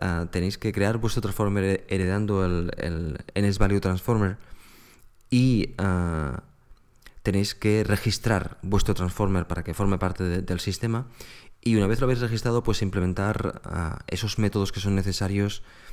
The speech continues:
para, para hacer la transformación en un sentido y en otro. Y, y eso es todo.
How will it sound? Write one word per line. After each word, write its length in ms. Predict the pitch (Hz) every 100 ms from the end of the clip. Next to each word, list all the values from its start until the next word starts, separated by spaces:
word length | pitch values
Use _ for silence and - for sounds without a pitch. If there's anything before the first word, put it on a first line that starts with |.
| - - _ - -
para, 720 | 98 101 101 92 85 - - -
para 160 | 92 87
hacer 180 | 104
la 80 | 101
transformación 540 | 101 95 95 90 98 90
en 120 | 90
un 140 | 107 117
sentido 480 | 117 120 113 113 - - - -
y 160 | 90
en 80 | 90
otro. 280 | 95 - - - - - - - - - - - - - - - - -
Y, 540 | 123 117 117 107 80 -
y 240 | 117 113
eso 160 | 120 117
es 100 | -
todo. 180 | -